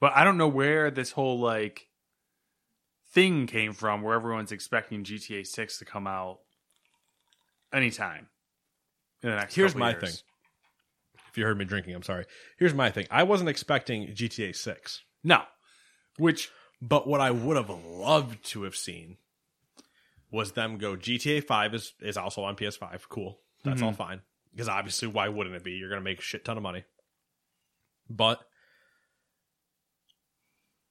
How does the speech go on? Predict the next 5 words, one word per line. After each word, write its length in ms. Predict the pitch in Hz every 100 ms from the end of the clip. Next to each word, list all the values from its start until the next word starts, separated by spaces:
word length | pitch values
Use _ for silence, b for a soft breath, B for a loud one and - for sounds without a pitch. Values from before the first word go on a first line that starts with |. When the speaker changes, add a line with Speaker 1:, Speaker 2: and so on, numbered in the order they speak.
| _ _ _ _ _ _ -
Speaker 2:
here's 1040 | 104 107 107 104 101 101 101 101 92 90
story 680 | - - - 113 101 95 87
D 140 | 85
L 140 | 85
C. 440 | - - 71 -